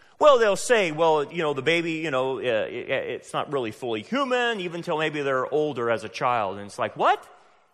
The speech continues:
They're getting to the level of Pharaoh where they're going to kill the child after they're born. And so we're seeing the same thing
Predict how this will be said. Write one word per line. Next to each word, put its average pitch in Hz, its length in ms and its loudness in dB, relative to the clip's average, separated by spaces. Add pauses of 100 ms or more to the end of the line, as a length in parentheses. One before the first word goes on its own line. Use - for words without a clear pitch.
(440)
They're 156 240 0
getting 165 720 -2 (160)
to 175 160 -2
the 143 100 2
level 147 460 0
of 123 80 -4
Pharaoh 117 600 0 (340)
where 123 200 -2
they're 123 120 -2
going 127 220 -8
to 117 60 -6
kill 170 300 -4
the 135 100 -2
child 120 400 -2
after 127 320 -2
they're 101 160 -8
born. 90 320 -10 (600)
And 156 240 0
so 180 220 2
we're 156 200 -2
seeing 262 400 -6
the 214 120 0
same 202 440 -4
thing 190 540 -6